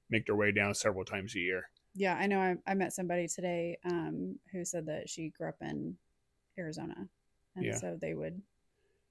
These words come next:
Speaker 1: They'd make their
Speaker 2: drive
Speaker 1: way out
Speaker 2: over.
Speaker 1: there.
Speaker 2: Yeah, 'cause, I
Speaker 1: Yeah.
Speaker 2: mean, you know, it's, it's, like, six, five, six hours, like, at the most, and, um, you know, so you're able to go several times. Yeah, like, we would do that if that was the,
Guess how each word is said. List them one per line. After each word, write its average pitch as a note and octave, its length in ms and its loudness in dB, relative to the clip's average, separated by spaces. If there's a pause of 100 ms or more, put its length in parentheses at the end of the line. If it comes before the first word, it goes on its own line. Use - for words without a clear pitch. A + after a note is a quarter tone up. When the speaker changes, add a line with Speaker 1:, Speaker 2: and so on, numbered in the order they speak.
(140)
Speaker 1:
They'd B2+ 100 6
make A2 160 6
their G#2 80 4
Speaker 2:
drive - 40 6
Speaker 1:
way G#2 120 6
out G#2 60 6
Speaker 2:
over. - 80 0
Speaker 1:
there. A2 180 0 (160)
Speaker 2:
Yeah, D#4 220 2
'cause, A3 200 6
I A3 40 6
Speaker 1:
Yeah. A3+ 60 6
Speaker 2:
mean, A3 260 4
you G#3 140 2
know, G3+ 40 2
it's, G3+ 260 -6
it's, - 300 -4 (160)
like, F#3+ 240 0
six, - 300 -2
five, G#3 320 -2
six - 180 -6
hours, E3+ 480 -2
like, - 220 -2
at - 120 -6
the - 60 -4
most, F#3 520 -2
and, E3 380 2 (680)
um, E3 500 0 (420)
you F#3 140 -2
know, C#3 140 -2
so D#3+ 500 -2
you're F#3 160 0
able F#3 160 0
to G#3 80 2
go C4 300 2 (100)
several D#3 320 -2
times. - 420 -6
Yeah, B3+ 180 2
like, E3+ 260 -2
we G#3 200 0
would A#3 200 6
do A#3+ 220 2
that - 220 -2
if E3+ 120 -8
that F3 200 0
was F3+ 240 -2
the, E3+ 400 0